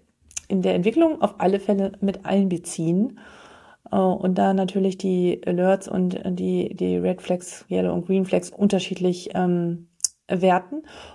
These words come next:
Und das war ein total schönes Beispiel, wo ich, äh, also wo ich Patienten schon das nutzen.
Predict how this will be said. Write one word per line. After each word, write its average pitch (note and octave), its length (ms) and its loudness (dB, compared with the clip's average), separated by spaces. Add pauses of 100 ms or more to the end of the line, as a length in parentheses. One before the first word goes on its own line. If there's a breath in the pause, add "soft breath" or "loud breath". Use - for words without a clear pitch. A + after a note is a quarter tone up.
(100)
Und G#3+ 160 6
das A3 200 6
war A3+ 320 2
ein G#3 120 -2
total A3+ 380 0
schönes A3+ 300 -2
Beispiel, A3 720 0
wo G3 340 0
ich, - 320 -6
äh, G3 80 0
also F#3+ 220 -4
wo F#3+ 260 -2 (300)
ich - 400 -12 (260)
Patienten A3+ 460 2
schon G3+ 340 2 (320 loud breath)
das G3+ 260 4
nutzen. A3+ 480 2